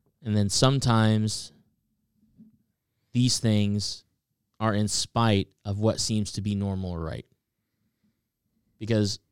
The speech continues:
there are lots of times, and I, I mean, especially growing up, um, I'm, I can still be this way at times, but especially growing up, and you can ask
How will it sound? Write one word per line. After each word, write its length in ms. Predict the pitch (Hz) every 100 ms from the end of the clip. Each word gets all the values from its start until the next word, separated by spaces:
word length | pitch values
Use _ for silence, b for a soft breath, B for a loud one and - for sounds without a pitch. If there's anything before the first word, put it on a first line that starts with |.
| _ 110
there 200 | 117 113
are 60 | 107
lots 380 | 107 113 120 120
of 60 |
times, 580 | 117 113 107 104 95 - -
and 140 | 107
I, 280 | 110 123 - - -
I 80 | 110
mean, 240 | 104 101 -
especially 400 | 101 143 139 131
growing 480 | 120 113 113 107 104
up, 280 | 117 139 _ _ _ _ -
um, 480 | 107 101 98 98 101
I'm, 260 | 107 110 101
I 120 | 110
can 180 | 104 104
still 240 | - 131 131
be 100 | 120
this 240 | 123 -
way 320 | 113 110 110
at 160 | 98 101
times, 400 | 110 104 107 -
but 220 | 104 -
especially 340 | 101 113 -
growing 320 | 110 107 104 104
up, 120 | 104
and 80 | 104
you 80 | 104
can 80 |
ask 200 | 104 104